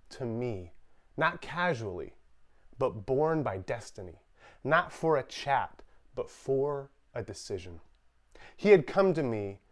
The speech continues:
in this hour." And Martin felt that this instance was a judgment on his whole way of life. And he didn't regret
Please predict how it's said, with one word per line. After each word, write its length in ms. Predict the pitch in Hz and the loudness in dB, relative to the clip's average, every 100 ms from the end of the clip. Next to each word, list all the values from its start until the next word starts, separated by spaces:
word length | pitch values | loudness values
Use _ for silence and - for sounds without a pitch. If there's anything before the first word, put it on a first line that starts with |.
| _ - - | _ -20 -12
in 160 | 101 98 | -8 -4
this 460 | 117 123 - - - _ _ - | -4 -6 -12 -16 -18 _ _ -14
hour." 360 | 101 98 90 92 - _ _ _ _ - _ _ - - - - | -10 -8 -10 -14 -20 _ _ _ _ -20 _ _ -20 -20 -20 -6
And 200 | 175 170 | 2 6
Martin 280 | 170 202 190 | 8 8 6
felt 220 | - 180 | 4 4
that 200 | 160 123 | 4 2
this 380 | - 285 - - - - - | 4 4 2 -14 -20 -20 -4
instance 500 | 175 - 151 120 - | -2 0 0 -2 2
was 140 | 131 | 2
a 80 | 120 | 2
judgment 640 | 107 98 156 170 147 135 | -2 2 4 4 2 -2
on 160 | 123 123 | -2 -4
his 160 | 120 - | -4 -6
whole 400 | - 156 156 151 | 0 2 2 2
way 160 | 139 | 2
of 140 | 120 104 | 2 0
life. 400 | 101 92 - - | -4 -4 -12 -8
And 140 | 143 | -4
he 160 | 151 156 | 0 2
didn't 340 | 180 208 226 | 4 4 4
regret 580 | 185 156 139 151 135 | 2 2 2 0 0